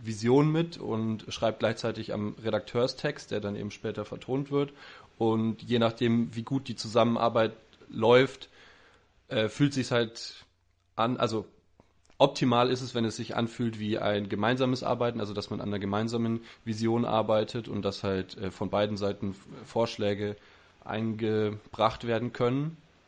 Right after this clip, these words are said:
So viel zur gestalterischen, ähm, Möglichkeit, sag ich mal.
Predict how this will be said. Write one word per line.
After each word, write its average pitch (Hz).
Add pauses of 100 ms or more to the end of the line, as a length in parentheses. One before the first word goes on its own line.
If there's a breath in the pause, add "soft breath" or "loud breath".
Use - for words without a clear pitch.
(120)
So 120
viel 104
zur 101
gestalterischen, 98 (480 loud breath)
ähm, 90 (100)
Möglichkeit, 143 (240)
sag 127
ich -
mal. 143